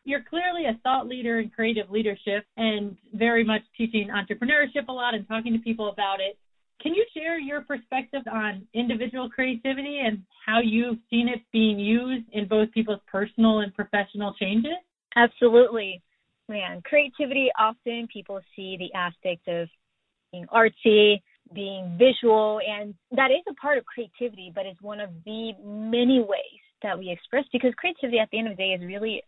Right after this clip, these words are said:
Speaker 2: a way of living, a way of seeing things differently, a way of thinking differently. And I think especially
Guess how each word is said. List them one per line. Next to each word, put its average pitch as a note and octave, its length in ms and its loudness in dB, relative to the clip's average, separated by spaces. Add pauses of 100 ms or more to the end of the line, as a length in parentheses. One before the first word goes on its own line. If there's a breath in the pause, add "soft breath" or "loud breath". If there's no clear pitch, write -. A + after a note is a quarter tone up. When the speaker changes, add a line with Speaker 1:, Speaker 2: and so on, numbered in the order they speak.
(140)
Speaker 2:
a G3 60 -2
way F3+ 300 -2
of F3 160 -6
living, F#3 420 -4 (480 loud breath)
a F3+ 60 -8
way F3+ 160 0
of E3+ 80 -4 (160)
seeing B3+ 260 8
things G#3 240 2
differently, F3+ 400 -4
a E3+ 60 0
way F3+ 140 -2
of E3+ 100 -4 (160)
thinking A#3+ 340 4
differently. E3 460 -6
And F3+ 100 -6
I F3+ 140 -6
think F#3+ 160 -8
especially F#3 760 -2